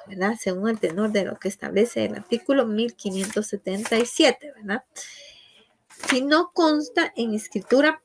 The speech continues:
pública, los contratos calificados expresamente como cor-, solemne, cuyo requisito es esencial, no tengan validez, ¿verdad?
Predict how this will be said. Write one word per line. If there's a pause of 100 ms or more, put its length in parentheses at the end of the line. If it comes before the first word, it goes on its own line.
(160)
pública, (1400)
los
contratos
calificados
expresamente
como
cor-,
solemne,
cuyo
requisito
es
esencial, (480)
no
tengan
validez,
¿verdad?